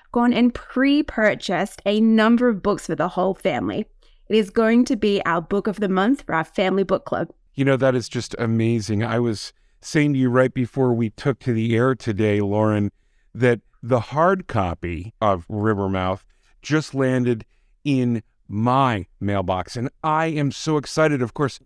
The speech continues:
Speaker 2: when you and I went through the book the first time, it was all highlighters, annotations,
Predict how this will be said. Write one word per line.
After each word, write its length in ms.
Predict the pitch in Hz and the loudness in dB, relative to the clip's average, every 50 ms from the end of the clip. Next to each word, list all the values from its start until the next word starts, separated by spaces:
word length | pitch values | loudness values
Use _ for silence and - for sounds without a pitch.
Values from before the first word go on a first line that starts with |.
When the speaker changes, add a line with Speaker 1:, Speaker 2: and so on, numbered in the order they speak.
| _ | _
Speaker 2:
when 300 | - 143 135 151 147 147 | -8 -4 0 0 0 0
you 160 | 139 156 160 160 | 0 0 2 2
and 100 | 160 156 | 2 2
I 80 | 156 | 2
went 220 | 147 147 143 139 - | 2 0 -2 -2 -4
through 100 | 147 139 | -4 -4
the 80 | 135 | -2
book 180 | 123 135 131 - | -2 -2 -4 -4
the 80 | 139 | -6
first 320 | 123 - 151 143 147 - - | -4 -2 -2 -2 -2 -2 -2
time, 300 | - 127 120 117 110 117 | 0 0 0 2 0 0
it 100 | 110 104 | -2 -2
was 200 | 117 113 101 - - | -4 -6 -6 -6 -4
all 500 | - 135 135 131 127 127 123 120 120 110 _ - | 0 0 2 2 2 2 2 0 -2 -4 _ -4
highlighters, 800 | - 143 147 143 143 135 131 127 127 127 123 123 120 107 101 - - | 0 2 2 4 4 4 2 2 2 2 2 2 0 -2 -4 -6 -4
annotations, 1040 | 143 143 139 135 131 123 107 - 127 131 127 127 - - 127 120 117 113 107 - - | -2 0 0 0 0 -2 -4 -4 -2 -2 -2 -2 -2 -2 -2 -2 -2 -2 -4 -8 -12